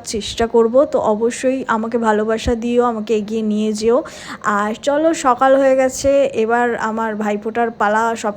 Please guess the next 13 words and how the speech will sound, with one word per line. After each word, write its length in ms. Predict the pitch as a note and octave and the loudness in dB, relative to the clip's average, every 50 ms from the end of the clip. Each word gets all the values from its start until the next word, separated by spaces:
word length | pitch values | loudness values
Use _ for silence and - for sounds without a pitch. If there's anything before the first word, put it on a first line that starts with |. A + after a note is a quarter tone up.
| - - | -6 -10
কিছু 320 | A3+ G#3+ - - A#3+ A#3+ A3 | -12 -10 -8 -6 -8 -6 -6
কী 120 | B3 A#3 | -6 -6
করেছি 400 | A3 A3 G#3+ G#3 G#3+ G#3+ - A#3+ | -4 -4 -4 -2 -4 -4 -4 -4
নাই 200 | A#3 G#3+ G#3+ G#3 G#3 | -4 -4 -6 -6 -6
করেছি 500 | - G#3 G#3+ G#3+ G#3 G#3 - B3 B3 A#3+ | -4 -4 -4 -4 -4 -4 -6 -6 -6 -6
সবটাই 400 | A3+ - A3 G3 G#3 - A3 G#3+ | -4 -4 -4 -6 -4 -4 -4 -4
তোমাদের 300 | G#3+ A3 A3 A3 A3 G#3+ | -2 -4 -4 -6 -4 -6
সাথে 260 | G#3+ - A3 G#3+ A3+ G#3+ | -6 -6 -6 -6 -6 -6
শেয়ার 280 | - - A3+ G#3 G#3 | -4 -4 -2 -2 -2
করব। 220 | G#3 - A#3 A#3+ A#3+ | -2 0 0 2 2
একটা 240 | A#3+ A#3 A#3+ B3+ B3 - | 2 0 0 -4 -4 -2
পার্সেল 400 | - A#3 A#3 A#3+ - - D4 C4 | 0 0 2 2 0 0 2 2
এসেছিলো, 440 | A#3 G#3+ G#3 - - A3+ A#3 B3 D4+ | 2 0 -2 -4 -4 0 0 0 0